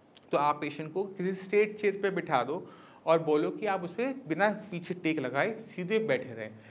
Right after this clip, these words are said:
जब कोई patient कुर्सी पे सीधा बैठना शुरू कर देना शुरू कर देता है, तो patient का balance की दिक्कत भी ख़त्म होनी शुरू हो जाती है। तो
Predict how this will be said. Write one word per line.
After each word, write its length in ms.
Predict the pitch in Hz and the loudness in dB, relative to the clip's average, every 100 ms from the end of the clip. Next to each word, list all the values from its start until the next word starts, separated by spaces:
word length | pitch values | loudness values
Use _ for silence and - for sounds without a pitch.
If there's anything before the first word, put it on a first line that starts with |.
| - - | -20 -4
जब 160 | 180 175 | -2 2
कोई 100 | 190 | 2
patient 400 | 175 151 196 202 - - | 2 -2 -4 -6 -4 2
कुर्सी 280 | 175 - | 2 2
पे 140 | 202 214 | -4 -4
सीधा 340 | 220 190 226 | -4 -2 0
बैठना 320 | 190 180 175 | 2 0 0
शुरू 240 | 175 165 160 | -4 -4 -2
कर 180 | 160 139 | 0 0
देना 220 | 143 147 | 0 -2
शुरू 260 | 143 143 | -2 -2
कर 120 | 139 127 | 0 0
देता 280 | 123 117 | 0 -2
है, 460 | 120 156 185 - - - - _ _ - | -2 -2 -4 -10 -20 -20 -20 _ _ -6
तो 100 | 160 | -4
patient 640 | 165 - 127 131 151 165 160 | -4 -4 -4 -4 -4 -4 0
का 140 | 175 | 0
balance 640 | 151 123 131 139 165 180 - | 0 2 4 6 4 0 -4
की 160 | 175 | -4
दिक्कत 300 | 139 143 135 | -4 -4 -4
भी 200 | 127 190 | -4 -8
ख़त्म 380 | 196 - 127 143 | -8 -8 -4 -4
होनी 280 | 135 127 175 | -4 -4 -4
शुरू 260 | 175 127 | -6 -4
हो 100 | 127 | -2
जाती 300 | 120 117 - | 0 -2 -2
है। 100 | 120 | -4
तो 100 | 131 | -2